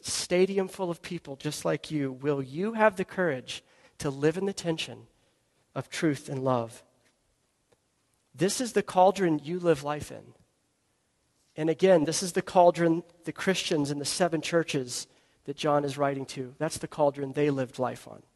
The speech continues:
We're not in some weird, unprecedented cultural, historical moment. This is normal. This is every day.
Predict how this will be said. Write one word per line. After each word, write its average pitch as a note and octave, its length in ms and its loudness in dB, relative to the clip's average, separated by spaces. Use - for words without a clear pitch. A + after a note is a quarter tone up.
We're D3 140 -4
not E3+ 180 6
in F3+ 100 0
some D#3+ 380 0
weird, F3+ 460 2
unprecedented D#3+ 800 -6
cultural, D3+ 440 -8
historical C#3 540 -8
moment. C3 440 -10
This D3 180 -8
is D3+ 100 -6
normal. C#3 440 -6
This - 180 -10
is D3+ 120 -6
every D3+ 240 0
day. B2+ 340 -8